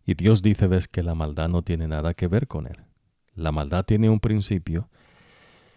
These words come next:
y se originó en la mente de Lucifer. Es un misterio. No se entiende, ¿ves?, cómo un ser creado perfecto, con honores que Dios le dio, eh, creado un querubín cubridor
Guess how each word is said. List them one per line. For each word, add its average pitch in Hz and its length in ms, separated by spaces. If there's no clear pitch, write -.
y 120 140
se 120 160
originó 95 580
en 90 140
la 80 100
mente 90 480
de 82 200
Lucifer. - 600
Es 82 160
un 110 120
misterio. 156 600
No 90 260
se 113 100
entiende, 127 360
¿ves?, 113 200
cómo 110 560
un 92 160
ser 110 180
creado 98 380
perfecto, 92 680
con 76 220
honores 101 400
que 101 160
Dios 92 260
le 104 100
dio, 82 300
eh, 73 140
creado 87 400
un 98 200
querubín 87 480
cubridor 82 640